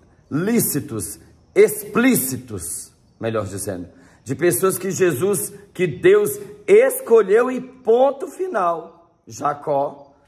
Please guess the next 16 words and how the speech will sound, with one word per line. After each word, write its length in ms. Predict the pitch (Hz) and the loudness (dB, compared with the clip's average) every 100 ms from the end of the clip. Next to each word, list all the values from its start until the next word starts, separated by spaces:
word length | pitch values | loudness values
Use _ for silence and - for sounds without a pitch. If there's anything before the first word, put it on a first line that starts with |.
| - | -6
Abraão, 600 | 143 156 160 160 180 208 | -4 -2 -2 -2 -2 -6
Isaque 580 | 165 156 156 190 - 226 - _ - | -6 -2 -2 -2 -8 -16 -18 _ -16
e 120 | 190 | -12
Jacó, 720 | 185 208 208 - 147 143 - - | -6 -6 -6 -4 -4 -4 -10 -16
Israel. 800 | 180 185 160 147 147 131 113 - _ _ _ _ _ _ _ _ _ _ _ | -14 -12 -6 -4 -4 -6 -10 -16 _ _ _ _ _ _ _ _ _ _ _
Gideão, 760 | - 151 147 147 135 143 - - - | -8 -4 2 4 4 0 -6 -16 -12
Jefité, 1000 | 117 151 156 151 - 135 127 - - _ _ _ _ _ | -4 -2 -2 -4 -2 -2 -2 -10 -18 _ _ _ _ _
José, 1300 | - 113 190 220 262 180 131 143 180 214 180 - - _ _ | -14 -2 4 6 4 2 -2 2 2 2 -2 -8 -20 _ _
dentre 420 | - 143 165 165 196 | -8 -8 -8 -10 -8
os 160 | 175 | -8
doze, 840 | 117 165 190 180 117 95 87 - _ _ _ | -6 -2 0 0 -4 -12 -18 -20 _ _ _
Davi, 1000 | - 175 196 - 151 226 190 117 - - _ _ _ - | 0 2 2 -2 -4 -4 -4 -8 -14 -20 _ _ _ -14
entre 280 | 120 131 143 | -12 -10 -10
os 100 | 143 | -8
seis 320 | 165 170 156 | -8 -8 -8
irmãos, 680 | 151 139 117 95 - - | -8 -8 -8 -12 -20 -20